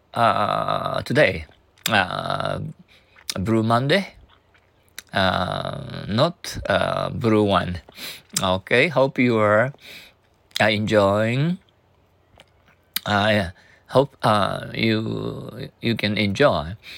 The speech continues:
your work at, uh, your office. Okay? Um, keep, uh, keep, uh, thinking in English, uh, to understand the English words in English every day.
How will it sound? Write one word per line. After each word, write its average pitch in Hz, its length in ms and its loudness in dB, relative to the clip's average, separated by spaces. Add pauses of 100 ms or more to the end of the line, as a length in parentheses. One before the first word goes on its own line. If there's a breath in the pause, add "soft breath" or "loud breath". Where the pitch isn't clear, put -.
(140 loud breath)
your 104 240 2
work 95 460 0
at, - 340 -4 (400)
uh, 98 160 0
your 95 180 -2
office. - 640 -4 (380)
Okay? 120 240 0 (640 loud breath)
Um, 92 1000 -4 (100)
keep, - 200 -10 (300 loud breath)
uh, 95 180 2
keep, - 420 0 (100)
uh, 110 100 2
thinking 110 460 -2
in 104 140 2
English, 143 680 0 (460)
uh, 95 340 0
to - 180 -4
understand 92 760 -2
the 127 220 2
English 98 380 -6
words 107 640 0 (380 soft breath)
in 95 160 -2
English - 540 -4 (420)
every 104 320 0
day. 95 300 -4